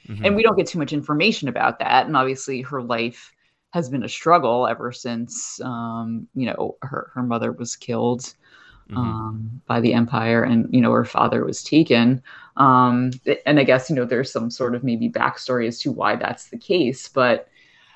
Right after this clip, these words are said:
Speaker 2: I, yeah, and again, I, I, yeah, you know, there's not much, uh, character change necessarily. Um,
Speaker 1: Yeah. B-, but that's,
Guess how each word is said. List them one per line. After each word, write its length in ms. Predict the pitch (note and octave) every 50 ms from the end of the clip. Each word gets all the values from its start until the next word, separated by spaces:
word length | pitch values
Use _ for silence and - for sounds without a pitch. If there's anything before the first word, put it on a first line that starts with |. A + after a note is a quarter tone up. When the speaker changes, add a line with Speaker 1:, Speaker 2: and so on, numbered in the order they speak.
| - _ -
Speaker 2:
I, 160 | - - - - -
yeah, 420 | G#3 C4 D#4 C4 D#3 B2+ B2+ C3
and 120 | C#3 F3
again, 400 | F#3+ G#3 A3+ A#3+ A#3 G#3+ G3+ F3+ -
I, 180 | - - - - - - - - _ _ _ _ _ _ _ _ _ _ _ _ _ _ _ _ _ _ _ _ _ _ _ _ _ _ _ _ _ _ _ _ _ - - - - - - - - - - _
I, 160 | - D#3 - -
yeah, 320 | G3+ B3 B3 D#3+ - C#3 G2+
you 160 | - F3 F#3
know, 140 | E3 D#3 D#3
there's 240 | C#3+ E3 D#3+ D3+
not 220 | D3+ E3 D3 A#2 -
much, 340 | D3+ C#3+ C#3+ - - - - -
uh, 60 | - - - - _
character 640 | - - - D#3+ F3 D3+ C#3+ D3 D3 - - C3 A#2+
change 580 | A#2+ - - - G3+ A#3 B3+ A3+ E3+ C#3+ A#2+
necessarily. 1200 | A#2 A#2 - - - - - - - - - - - - - - - - - - B2 C3+ D#3+ D#3+ D3+ - -
Um, 640 | C#3+ C3+ C3 C3 C3 C3 C3 C3 B2+ B2+ C3 B2+ C3
Speaker 1:
Yeah. 560 | C3 C3 - - - - - - D3+ D#3 F3+
B-, 60 | F3+
but 140 | E3+ D3+ E3+ D#3+
that's, 180 | F3+ E3 D#3+